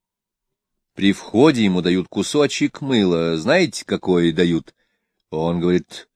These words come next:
"Что это?" Ему говорят: "Это хорошее яичное мыло". А он скромно так: "Да мне, знаете, всему надо мыться". Рузвельт с Черчиллем говорят: "Мы вам помогали,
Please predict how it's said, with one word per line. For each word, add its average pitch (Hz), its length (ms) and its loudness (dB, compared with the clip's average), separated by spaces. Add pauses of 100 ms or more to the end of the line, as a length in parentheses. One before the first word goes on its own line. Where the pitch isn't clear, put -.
"Что 190 500 4
это?" 101 400 0 (260)
Ему 78 180 -6
говорят: 82 320 -4 (240)
"Это 190 540 2
хорошее 113 800 4
яичное 90 880 0
мыло". 139 380 2 (680)
А 82 100 -4
он 82 120 -2
скромно 117 640 4
так: - 240 -6 (260)
"Да 98 200 -2
мне, 110 500 0
знаете, 131 720 -2
всему 117 800 0
надо 156 380 -4
мыться". 95 500 -8 (1080)
Рузвельт 90 600 4
с - 120 -8
Черчиллем 87 720 -4 (320)
говорят: 87 460 0 (720)
"Мы 165 360 4
вам 95 300 4
помогали, 85 920 0